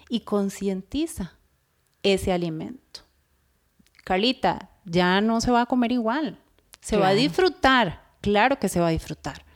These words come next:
Speaker 1: pero ya no lo vas a comer con esa ansiedad, ni para apagar el estrés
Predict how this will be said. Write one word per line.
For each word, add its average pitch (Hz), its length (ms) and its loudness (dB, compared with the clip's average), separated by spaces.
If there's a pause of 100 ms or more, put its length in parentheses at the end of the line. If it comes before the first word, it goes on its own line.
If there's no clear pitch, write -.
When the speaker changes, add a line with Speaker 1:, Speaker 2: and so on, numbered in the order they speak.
(540)
Speaker 1:
pero 185 160 2
ya 175 180 -2
no 160 140 -2
lo 170 100 0
vas 180 220 0
a 208 80 -2
comer 185 340 -2
con 208 160 -2
esa 190 200 -2
ansiedad, 180 680 0 (500)
ni 180 600 2
para 165 540 4
apagar 165 520 0
el 196 100 2
estrés 208 960 2